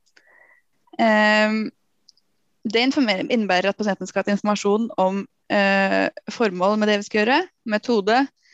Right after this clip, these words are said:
eh, hva vi forventer av fordeler,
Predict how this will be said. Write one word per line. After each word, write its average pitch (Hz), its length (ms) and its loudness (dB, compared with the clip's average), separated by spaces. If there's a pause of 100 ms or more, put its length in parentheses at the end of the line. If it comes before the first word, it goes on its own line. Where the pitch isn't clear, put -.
(360)
eh, 202 520 2 (520)
hva 208 220 0
vi 208 140 -2
forventer 190 560 -4
av 190 160 -2
fordeler, 202 580 -2